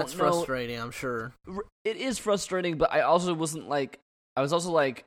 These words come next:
Speaker 2: I don't know if I would like this game more once I get it, quote unquote. You know what I
Speaker 1: Uh-huh.
Speaker 2: mean? Like, I
Speaker 1: Yeah.
Speaker 2: don't, like, maybe, maybe, w-, maybe, like, I was like, when, when we quit, I was like, "You wanna do, like, a couple more?" And Ethan was like, "No."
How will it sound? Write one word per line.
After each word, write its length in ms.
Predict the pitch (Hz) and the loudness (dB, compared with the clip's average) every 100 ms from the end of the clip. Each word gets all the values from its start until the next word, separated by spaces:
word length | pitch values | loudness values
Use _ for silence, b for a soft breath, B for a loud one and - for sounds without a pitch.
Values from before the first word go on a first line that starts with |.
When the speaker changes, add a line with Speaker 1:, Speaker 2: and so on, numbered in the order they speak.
| _ | _
Speaker 2:
I 100 | 120 156 | -6 -2
don't 160 | 160 | -2
know 160 | 170 170 | 2 2
if 140 | 160 | 4
I 40 | 156 | 2
would 120 | 135 | 4
like 220 | 139 139 | 2 2
this 160 | 143 135 | -2 -4
game 260 | 143 135 127 | -2 -2 0
more 480 | 120 127 135 135 | 0 2 2 2
once 300 | 107 127 123 | 0 -4 0
I 160 | 113 107 - - | 0 -2 -8 -4
get 160 | 113 | 2
it, 240 | 139 - - | 2 2 -2
quote 180 | 214 190 | -2 0
unquote. 400 | 190 214 196 196 | -2 2 4 4
You 60 | |
know 60 | 147 | 2
what 60 | 170 | 2
I 40 | |
Speaker 1:
Uh-huh. 80 | 175 | 2
Speaker 2:
mean? 320 | 185 214 185 | 0 -2 0
Like, 240 | 143 131 135 | 2 2 4
I 60 | |
Speaker 1:
Yeah. 40 | 135 | 4
Speaker 2:
don't, 200 | 143 151 | 4 2
like, 160 | 147 | 0
maybe, 380 | 143 147 156 165 | 4 4 4 2
maybe, 380 | 147 151 165 180 | 2 4 6 4
w-, 220 | 165 151 147 | 4 0 0
maybe, 280 | 151 160 190 | 0 2 0
like, 360 | 160 147 139 | 2 2 4
I 60 | 147 | 2
was 160 | 147 147 | 4 4
like, 240 | 131 127 | 2 0
when, 300 | - 139 131 | -4 -2 0
when 100 | 135 | 2
we 100 | 135 | 0
quit, 240 | - 180 143 | 4 6 6
I 80 | |
was 140 | 135 131 | 4 2
like, 240 | 120 117 | 0 -2
"You 80 | 120 | 0
wanna 180 | 139 135 | 2 2
do, 300 | 143 143 147 | 2 4 4
like, 180 | 135 131 | 2 4
a 40 | |
couple 220 | 165 143 | 4 4
more?" 260 | 156 196 214 | 6 8 8
And 100 | 151 | 4
Ethan 140 | 139 | 0
was 80 | 127 | 0
like, 160 | 120 - | 0 0
"No." 420 | 98 98 95 | -6 -4 -4